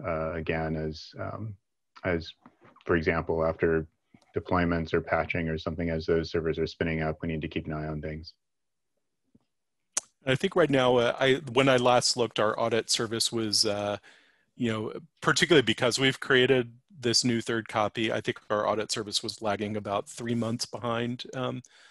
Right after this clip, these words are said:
Speaker 2: additions of content. So, you know, if we determined we needed to catch up more, we'd need to run,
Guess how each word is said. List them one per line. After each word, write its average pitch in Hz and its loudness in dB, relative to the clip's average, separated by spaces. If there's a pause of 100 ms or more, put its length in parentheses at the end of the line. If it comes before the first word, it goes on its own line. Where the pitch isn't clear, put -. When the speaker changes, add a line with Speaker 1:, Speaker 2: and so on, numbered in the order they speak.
(380)
Speaker 2:
additions 123 2
of 117 -4
content. 123 0 (200)
So, 104 -2 (360)
you 117 -4
know, 113 2
if - -2
we 127 4
determined 113 0
we 107 -2
needed 104 0
to 113 -2
catch - -2
up 123 -2
more, 123 0
we'd 104 -4
need 104 -4
to 104 -10
run, 101 -6